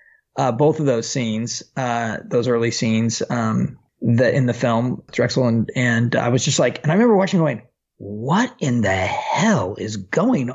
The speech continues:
on here?" You know, Gary with the dreads and the teeth and the eyeball and the scars and the, I was just like, "What is this movie about?" I hadn't read the script.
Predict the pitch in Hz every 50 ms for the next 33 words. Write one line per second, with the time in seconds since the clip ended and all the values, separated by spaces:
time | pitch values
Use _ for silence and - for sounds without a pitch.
0 | - - _ - 277 339 370 381 381 320 196 180 - 123 123 131 131 127 123 120
1 | 131 170 170 - 113 123 135 131 127 131 131 - 117 110 - - 120 - 117 127
2 | 135 135 135 135 131 131 131 131 131 127 127 123 - _ _ _ - - - 135
3 | 139 143 160 143 143 - - 139 131 131 127 123 131 127 - - - - - -
4 | _ _ 127 135 135 135 135 131 139 131 131 131 135 139 139 135 139 135 127 127
5 | 127 127 117 - - - - - 135 127 131 127 147 143 143 143 143 143 143 151
6 | 143 135 131 127 - - - - 180 165 175 156 160 151 135 - - - 95 92
7 | 165 - - 214 - - - - 160 143 151 160 147 135 135 131 123 147 147 131
8 | 123 131 123 120 127 123 113 110 - - - - - 107 101 -